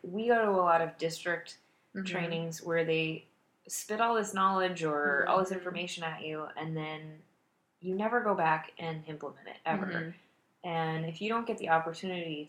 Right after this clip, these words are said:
Speaker 1: to, like, play with it and
Speaker 2: Mm-hmm.
Speaker 1: see how it works for you, how are you supposed to make any change?
Speaker 2: It's gonna go in a file that's then recycled in June. <laughs>
Speaker 1: Yeah, and so I think praxis is sometimes one of the hardest ones at workshops for us
Speaker 2: Mm-hmm.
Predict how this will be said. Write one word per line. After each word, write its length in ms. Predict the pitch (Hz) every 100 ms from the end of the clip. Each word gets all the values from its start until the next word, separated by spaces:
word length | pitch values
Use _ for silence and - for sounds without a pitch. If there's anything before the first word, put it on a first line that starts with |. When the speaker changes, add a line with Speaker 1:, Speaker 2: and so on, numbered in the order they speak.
| -
Speaker 1:
to, 80 |
like, 220 | 151 143 - - -
play 200 | 214 214
with 160 | 190
it 180 | 196 185
and 40 | -
Speaker 2:
Mm-hmm. 40 | 170
Speaker 1:
see 140 | -
how 200 | 165 160
it 60 | 160
works 240 | 208 214
for 180 | - 160
you, 400 | 147 139 135 139 - _ _ _ _
how 220 | - 180
are 100 | 196
you 100 | 175
supposed 220 | - 170
to 60 | 156
make 140 | 156
any 140 | 139 127
change? 520 | - 139 120 - - - _ _ _
Speaker 2:
It's 120 | -
gonna 180 | - 180
go 160 | 170 180
in 60 |
a 40 | 180
file 420 | - 175 180 196
that's 220 | 196 175
then 100 | 170 160
recycled 520 | 151 - 247 196 190
in 120 | 196
June. 420 | 175 135 - - - -
<laughs> 260 | - 208 -
Speaker 1:
Yeah, 320 | 170 151 -
and 160 | 262 285
so 140 | -
I 80 | 302
think 180 | 359 392
praxis 440 | 370 359 359 277
is 100 | 226 220
sometimes 480 | 208 220 214 190 185
one 80 |
of 60 | 170
the 40 | 170
hardest 420 | 165 165 165 -
ones 360 | 165 165 160 -
at 160 | 165
workshops 460 | 170 170 170 160 -
for 300 | - 156 -
us 360 | 156 185 196
Speaker 2:
Mm-hmm. 100 | 170